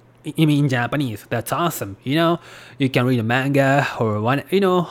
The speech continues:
um, yeah, Japanese drama if you like, movies, right?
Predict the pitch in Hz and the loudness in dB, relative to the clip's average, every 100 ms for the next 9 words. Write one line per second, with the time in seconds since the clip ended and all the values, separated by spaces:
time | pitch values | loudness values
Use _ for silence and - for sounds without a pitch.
0 | - 151 143 139 139 131 _ - 359 113 | -2 0 2 0 -2 -6 _ -2 0 0
1 | 117 147 139 131 139 143 - 135 139 139 | -2 0 0 0 0 -2 0 0 2 0
2 | 127 127 113 127 135 135 - - - - | -2 -4 -2 0 0 -2 -6 -16 -20 -20
3 | - 139 143 139 139 131 - 117 185 220 | -4 0 2 4 4 2 0 0 0 -2